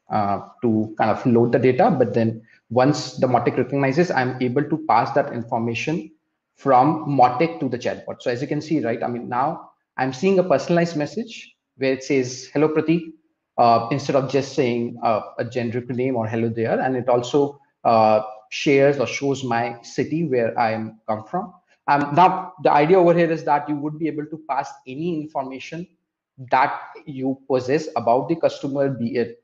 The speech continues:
their companies, be it any, any, any field that exists in the Mautic, and you will be able to pass it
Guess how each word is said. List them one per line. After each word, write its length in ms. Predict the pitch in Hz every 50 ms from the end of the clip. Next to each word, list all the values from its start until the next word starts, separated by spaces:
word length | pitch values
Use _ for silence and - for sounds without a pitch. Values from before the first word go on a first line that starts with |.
| _ -
their 120 | 123 113
companies, 560 | 113 - 135 131 127 - 151 139 139 139 131 120
be 220 | 110 113 110 113
it 80 | 110 113 - _ _ _
any, 200 | 151 170 185 180
any, 280 | 175 185 196 190 185
any 160 | 156 165 170
field 280 | 160 - - 156 151 143
that 160 | 139 127 -
exists 320 | 113 120 113 131 135 135 -
in 80 | 135
the 60 | 131
Mautic, 340 | 127 117 104 104 - 170 175 170
and 240 | 135 131 123 113
you 220 | 120 135 135 135 - _ -
will 120 | 139 135
be 180 | 135 151 151 147
able 240 | 131 120 131 131 135
to 120 | 143 139 - _
pass 240 | 131 117 113 110 -
it 60 | -